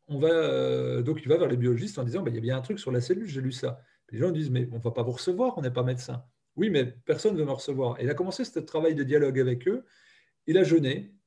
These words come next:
des dix, vingt, trente jours. Il a complètement réformé son alimentation. Il a pris des compléments alimentaires pour travailler dans son métabolisme. Et il est en rémission depuis quatre ans. Et là, depuis un mois, il y a eu la grande nouvelle, c'est qu'il est suivi par des pontes de la biologie aux États-Unis,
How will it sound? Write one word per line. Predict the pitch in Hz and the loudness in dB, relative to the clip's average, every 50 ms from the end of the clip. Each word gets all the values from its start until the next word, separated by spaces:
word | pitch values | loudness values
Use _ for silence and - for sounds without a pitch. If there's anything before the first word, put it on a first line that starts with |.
| _ _ _ _ _ _ | _ _ _ _ _ _
des | - 127 117 110 143 139 127 | -10 -8 -6 0 2 2 2
dix, | 120 123 151 175 - - - - - | 2 0 -4 -6 -8 -10 -14 -12 -12
vingt, | 117 104 135 139 147 170 170 - _ _ - | -8 -8 -6 -6 -6 -8 -10 -14 _ _ -14
trente | - - 185 180 147 | -4 -2 -2 -2 0
jours. | 120 123 123 151 196 190 _ _ _ _ _ _ _ _ - | 0 0 0 -2 -4 -8 _ _ _ _ _ _ _ _ -4
Il | - 123 | 2 2
a | 131 | 2
complètement | 123 - 240 202 220 208 196 196 180 | 4 4 0 4 4 2 2 2 0
réformé | 175 170 - 175 156 151 | 0 2 2 0 0 0
son | 151 - - | -2 -2 -2
alimentation. | 147 139 135 131 131 123 127 123 120 - 196 202 | -4 -4 -2 -4 -4 -2 -2 -4 -4 -4 -4 0
Il | 160 | 0
a | 135 | 0
pris | 127 - 180 | 4 4 2
des | 165 147 | 2 2
compléments | 151 165 160 - 151 151 143 | -2 -4 -2 -2 -2 -2 -2
alimentaires | 135 131 131 131 127 123 175 190 190 | -2 -2 -2 -2 -2 -2 -2 -4 -4
pour | - 139 | -4 -8
travailler | 123 - 139 135 139 | -6 -2 -2 -2 -2
dans | 139 127 | -2 -6
son | 123 - 131 | -6 -4 -4
métabolisme. | 127 123 131 117 120 117 131 180 - - _ _ _ _ _ - | -2 0 0 0 0 0 -2 -4 -6 -10 _ _ _ _ _ 2
Et | 127 165 214 - - - _ _ _ _ _ _ _ _ _ _ _ _ _ - _ _ - | 2 4 2 2 -4 -12 _ _ _ _ _ _ _ _ _ _ _ _ _ -20 _ _ -6
il | 156 143 | 0 0
est | 156 | 2
en | 175 175 | 2 4
rémission | 160 165 165 160 151 - 190 185 | 4 2 2 2 -2 -4 -6 -6
depuis | - - 147 | -6 -8 -2
quatre | 123 131 123 - - | -2 -2 -2 -2 -6
ans. | 160 185 190 - | -8 -8 -6 -2
Et | 131 127 | 0 2
là, | 180 190 196 - - - - _ _ - | 2 2 2 0 -4 -8 -18 _ _ -10
depuis | 127 117 123 123 - - 139 - - - _ _ - | -6 -2 -2 -2 -2 -4 -6 -8 -8 -12 _ _ -2
un | 165 180 | 0 0
mois, | 180 165 156 160 190 226 208 - | 0 2 0 0 0 -2 -6 -6
il | 131 123 | 0 0
y | |
a | 123 | 2
eu | |
la | 123 123 120 | 2 2 0
grande | 127 147 175 175 | 0 -2 -2 -2
nouvelle, | 160 147 135 156 190 226 208 - - - _ | -2 0 2 2 2 0 -2 -8 -14 -20 _
c'est | - - 120 | -10 -10 -6
qu'il | 135 135 | -2 0
est | 139 | -2
suivi | 127 - 165 165 180 196 | -2 -2 -4 -4 -4 -4
par | 190 135 117 113 | -2 -2 -2 0
des | 120 120 | 0 -2
pontes | 120 - 196 220 220 196 | -2 -2 -4 -4 -2 -2
de | 156 147 | -2 0
la | 139 135 | 0 -2
biologie | 131 127 143 151 147 147 147 131 151 160 156 | -2 -2 -2 -2 -2 -2 -2 -4 -2 -2 0
aux | 139 123 123 120 120 120 117 | 0 2 0 0 0 -2 -2
États-Unis, | 110 123 120 127 113 101 117 127 170 226 262 | -4 -4 -2 -2 -2 -2 -2 -2 -2 -2 -6